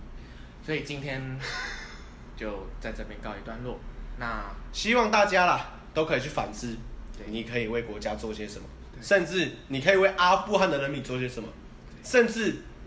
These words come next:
Speaker 2: 你有办法击退塔利班吗？
Speaker 1: 我们现在在这样的生活下，其实是很幸福的。
Speaker 2: 知足啦。
Speaker 1: 对啊。
Speaker 2: 五月天那一首歌嘛，
Speaker 1: 对。
Speaker 2: 知足常乐。
Speaker 1: 知足常乐。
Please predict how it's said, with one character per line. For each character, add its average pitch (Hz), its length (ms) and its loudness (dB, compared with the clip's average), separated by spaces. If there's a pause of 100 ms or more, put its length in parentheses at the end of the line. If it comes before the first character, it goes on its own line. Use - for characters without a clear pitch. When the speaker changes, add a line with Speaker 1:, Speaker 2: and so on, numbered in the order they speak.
(360)
Speaker 2:
你 147 120 2
有 185 140 6
办 175 200 6
法 110 240 0 (380)
击 147 500 -2
退 139 540 4
塔 110 240 0
利 143 180 -4
班 120 180 2
吗？ 110 160 -6 (1600)
Speaker 1:
我 139 160 -2
们 135 200 -2
现 196 140 -2
在 185 100 4
在 170 240 0 (160)
这 - 100 0
样 160 120 2
的 117 160 -6 (340)
生 143 340 -6
活 120 120 -6
下， 123 140 -4
其 - 180 -12
实 - 60 -14
是 - 160 -14
很 113 120 -14
幸 110 200 -14
福 - 60 -16 (1800)
的。 151 80 2
Speaker 2:
知 156 60 -4
足 113 200 -4
啦。 98 300 -6 (320)
Speaker 1:
对 110 100 -12
啊。 101 140 -14 (240)
Speaker 2:
五 117 100 -6
月 139 140 0
天 127 180 -4
那 123 120 0
一 123 40 -2
首 117 120 -10
歌 104 200 -10
嘛， 104 120 -12 (240)
Speaker 1:
对。 - 100 -16
Speaker 2:
知 120 160 -8
足 110 180 -10
常 - 240 -12
乐。 104 80 -10 (320)
Speaker 1:
知 117 120 -14
足 110 100 -12
常 - 140 -14
乐。 - 80 -14